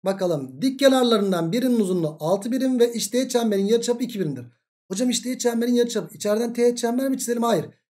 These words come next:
İçteğet çemberin yarıçapından bahsediyorsa bence açıortay,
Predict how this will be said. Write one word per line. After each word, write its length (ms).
İçteğet 340
çemberin 340
yarıçapından 580
bahsediyorsa 760
bence 720
açıortay, 1080